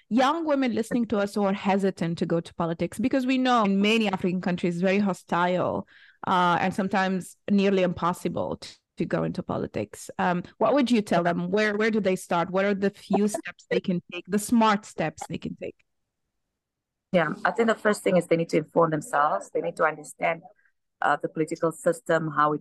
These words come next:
Speaker 2: operates, you know, just even simple things like what political parties are out there, uh, what choice would you like, you know, to make in terms of political party, um, and then show up.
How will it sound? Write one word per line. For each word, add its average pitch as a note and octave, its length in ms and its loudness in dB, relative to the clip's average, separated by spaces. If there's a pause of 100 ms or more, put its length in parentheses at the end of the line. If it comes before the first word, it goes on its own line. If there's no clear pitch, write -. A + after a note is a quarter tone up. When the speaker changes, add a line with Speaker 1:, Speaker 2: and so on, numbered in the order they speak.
Speaker 2:
operates, C#3+ 800 -2
you E3 60 -2
know, D3 340 0
just G3+ 220 0
even G3 220 0
simple F3+ 360 0
things E3 240 0
like D3+ 200 -2
what D#3+ 100 0
political E3 320 -2
parties D#3+ 380 -4
are - 140 0
out D3+ 120 -2 (100)
there, D3+ 220 -2 (960)
uh, D3+ 320 0
what D#3+ 220 -2
choice F3+ 320 -4
would D#3+ 160 -2
you D#3 80 2
like, D3+ 320 0 (280)
you E3+ 80 -2
know, D3+ 200 2
to - 160 -8
make D3+ 240 -2
in D3 100 0
terms D#3 180 -2
of - 60 -20
political D3 380 0
party, F3+ 640 0 (540)
um, D#3 280 2
and D#3+ 160 0
then E3 100 0
show D#3 300 0
up. C#3 120 -4